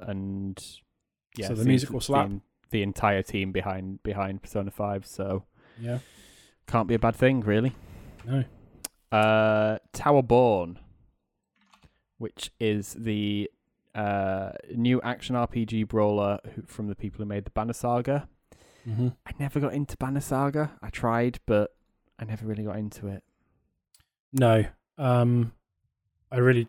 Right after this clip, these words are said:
Speaker 2: I, I heard nothing but good things. I just never really gave it a fair crack.
Speaker 1: Hmm.
Speaker 2: Uh, but it, it looks good. It looks <laughs> like if,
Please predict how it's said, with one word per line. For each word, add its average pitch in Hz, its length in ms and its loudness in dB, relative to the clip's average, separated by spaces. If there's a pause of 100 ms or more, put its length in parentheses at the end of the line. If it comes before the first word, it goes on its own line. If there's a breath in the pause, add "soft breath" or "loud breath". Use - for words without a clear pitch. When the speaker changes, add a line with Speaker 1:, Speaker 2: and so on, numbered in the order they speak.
Speaker 2:
I, 135 280 2
I - 40 6
heard 151 180 6
nothing 127 220 4
but 120 100 0
good 113 140 0
things. 120 240 0
I 117 40 4
just 117 200 -4
never 117 260 2
really 113 420 0
gave 117 160 -6
it 113 60 -4
a 110 60 0
fair 107 240 -4
crack. - 400 -6 (300)
Speaker 1:
Hmm. 104 320 -4 (300)
Speaker 2:
Uh, 107 440 0 (320)
but 151 100 4
it, 175 100 4
it 180 140 10
looks 185 220 4
good. 165 320 2
It 147 100 -2
looks 151 280 0
<laughs> - 0 -
like - 420 -2 (240)
if, - 520 -6